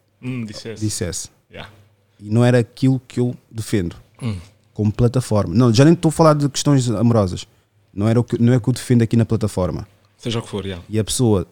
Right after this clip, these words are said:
Speaker 2: tinha uma pi-, pigmentação.
Speaker 1: <laughs>
Speaker 2: É que estava ali, tinha outra.
Speaker 1: Ok.
Speaker 2: Estás a ver?
Speaker 1: Hum.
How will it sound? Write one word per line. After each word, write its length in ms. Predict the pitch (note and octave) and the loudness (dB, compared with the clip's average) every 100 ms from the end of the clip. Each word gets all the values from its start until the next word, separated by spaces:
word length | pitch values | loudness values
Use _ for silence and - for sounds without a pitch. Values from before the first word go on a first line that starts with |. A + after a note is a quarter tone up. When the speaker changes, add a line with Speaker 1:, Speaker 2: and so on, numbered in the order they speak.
| _ | _
Speaker 2:
tinha 180 | - A2+ | -4 0
uma 140 | A2 G#2+ | 0 0
pi-, 200 | - A2+ | -2 -4
pigmentação. 760 | - A2+ A2 G#2 - B2+ D3+ - - _ - | 0 2 2 0 0 0 -2 -6 -20 _ -14
Speaker 1:
<laughs> 380 | - - - B2+ - _ _ _ _ _ _ _ _ _ _ _ _ | -12 -12 -14 -20 -20 _ _ _ _ _ _ _ _ _ _ _ _
Speaker 2:
É 40 | F2 | -20
que 40 | |
estava 340 | F2 G#2+ G2+ G2+ | -12 -4 -2 0
ali, 260 | G2+ G#2+ A#2+ _ _ _ | 0 -2 -6 _ _ _
tinha 220 | - G2 | -6 -2
outra. 380 | G2 F2 F2+ - _ | -2 -4 -8 -14 _
Speaker 1:
Ok. 220 | G#2 - G2 - _ | -20 -18 -16 -18 _
Speaker 2:
Estás 220 | - F#2 | -12 -6
a 40 | F2+ | -4
ver? 180 | G#2 - | -4 -6
Speaker 1:
Hum. 200 | A2 G#2 | -14 -14